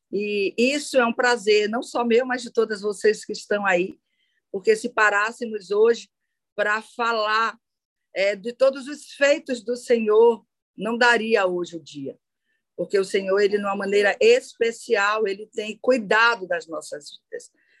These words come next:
Não do jeito que nós queremos, mas do jeito que ele faz, que ele quer.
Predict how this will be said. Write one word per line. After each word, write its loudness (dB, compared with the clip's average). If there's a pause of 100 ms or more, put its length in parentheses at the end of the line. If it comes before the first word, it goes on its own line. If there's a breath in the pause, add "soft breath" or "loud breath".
(160)
Não 4
do -2
jeito 2
que -4
nós -4
queremos, 0 (140)
mas -10
do -6
jeito -4
que -6
ele 0
faz, -4
que -4
ele 0
quer. 2